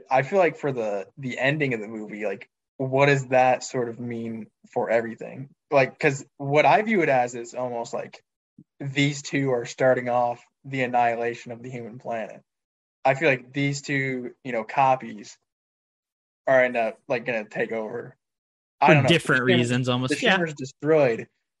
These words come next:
Speaker 1: which is a good point from you. So maybe that is Natalie Portman. But I, I don't know. I
Speaker 2: The
Speaker 1: think
Speaker 2: Shimmer's destroyed, yet she is, something's different about her, right? So there's, something remains.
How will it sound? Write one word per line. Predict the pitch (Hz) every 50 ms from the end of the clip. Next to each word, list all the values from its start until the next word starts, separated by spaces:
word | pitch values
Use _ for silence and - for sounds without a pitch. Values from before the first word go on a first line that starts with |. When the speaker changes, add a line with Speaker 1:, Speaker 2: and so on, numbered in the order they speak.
| _ _
Speaker 1:
which | 160 156 -
is | 185 180
a | 175
good | 170 160 156
point | - 156 143 143 135
from | 139 135 131
you. | 135 139 135 123 123 120 120 131 - _ _ -
So | - 139 131
maybe | 131 143 156 165 170
that | 160 147 127 131
is | 143 143 139
Natalie | 123 113 107 - 110 117
Portman. | - 123 123 - 117 120 131 - - - - _ _ _ -
But | - -
I, | 151 - - - - _ -
I | 147 175
don't | 202 185 151
know. | 151 151 135 113
I | 214 220
Speaker 2:
The | - -
Speaker 1:
think | 147 143
Speaker 2:
Shimmer's | 302 311 302 302 269 -
destroyed, | - 214 - - - 240 233 220 185 156 143
yet | 151 175 190 180 160 139 131 - - _ _ _ _ _ _ _
she | - - - - 170 170 151 139 135 135 131 131
is, | 127 127 123 - - - - - - _ _ _ _ _ _ _ _ _ _ _ _
something's | - - - 277 277 240 - - 160 143 127 120
different | 113 127 117 - - 98 90
about | 90 92 87 85 82 80
her, | 87 82 82 87
right? | 98 101 104 104 107 -
So | - 131 127
there's, | 139 139 131 - - - - - -
something | - - 254 254 214 - 220 180 160 151 156 143
remains. | 135 147 139 120 104 90 85 _ _ _ - - - -